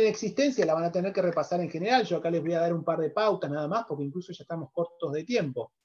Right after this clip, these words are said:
Acuérdense que es una teoría que nace en el siglo diecinueve, francesa, con Aubry Rau, aunque en realidad muchos autores sostienen que también se le atribuye directamente a Napoleón esta teoría de la inexistencia. ¿Y por qué nació esta teoría de la inexistencia?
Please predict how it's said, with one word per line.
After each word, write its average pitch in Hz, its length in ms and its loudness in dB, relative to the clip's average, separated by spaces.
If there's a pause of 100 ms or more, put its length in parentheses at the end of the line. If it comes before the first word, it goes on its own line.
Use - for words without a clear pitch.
(140)
Acuérdense 208 760 2 (140)
que 190 80 -4
es 180 100 -4
una 175 140 -2
teoría 175 300 2
que 170 100 -2
nace 165 280 -4
en 147 80 -4
el 143 60 -4
siglo 156 300 -2
diecinueve, 208 880 4 (580)
francesa, 147 840 2 (240)
con 143 180 -2
Aubry 170 340 0
Rau, 202 500 4 (160)
aunque 254 340 4
en 180 80 2
realidad 175 420 4
muchos 214 360 0
autores 190 540 2
sostienen 175 640 -2
que 170 400 -4
también 160 420 -4
se 156 140 -6
le 151 80 0
atribuye 151 500 -4
directamente 175 600 -4
a 147 40 -4
Napoleón 156 600 0
esta 139 220 -6
teoría 160 320 0
de 156 80 0
la 151 60 2
inexistencia. 175 920 -2 (320)
¿Y - 80 -6
por 220 240 4
qué 277 140 2
nació 220 320 2
esta 190 200 2
teoría 175 260 4
de 185 100 2
la 170 60 0
inexistencia? 165 880 0